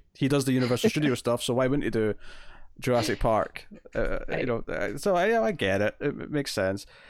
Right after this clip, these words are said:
Speaker 1: Uh, so they kinda, you know, but again, this is the big brother finally starting to kind of, like, care about his, his little brother and, like, get kinda into the dinosaurs finally. So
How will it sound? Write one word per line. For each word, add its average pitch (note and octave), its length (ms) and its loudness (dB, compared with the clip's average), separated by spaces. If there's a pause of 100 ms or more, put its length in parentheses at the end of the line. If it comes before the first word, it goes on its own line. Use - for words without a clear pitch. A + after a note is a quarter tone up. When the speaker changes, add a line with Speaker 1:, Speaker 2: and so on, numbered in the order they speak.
(340)
Speaker 1:
Uh, A2+ 220 2 (600)
so C3+ 580 2 (460)
they D3+ 160 2
kinda, G3+ 320 2
you E3 60 4
know, D#3+ 200 2
but F3+ 160 4
again, F3 160 4
this F#3 140 2
is E3 80 0
the D3+ 100 2
big C#3 220 2
brother C3 240 4
finally C3+ 400 4
starting A2+ 460 2
to - 80 -6
kind A2+ 180 0
of, A2 80 0
like, G2+ 100 -2
care A#2 180 2
about A#2 140 0
his, G#2 340 -6
his A2 180 -2
little A#2 180 2
brother A2 420 2
and, G#2 140 2
like, G#2 160 -2
get C3 200 0
kinda C3+ 280 2
into C3 240 2
the A#2+ 60 2
dinosaurs A#2 680 0
finally. A2+ 580 0
So A2+ 280 0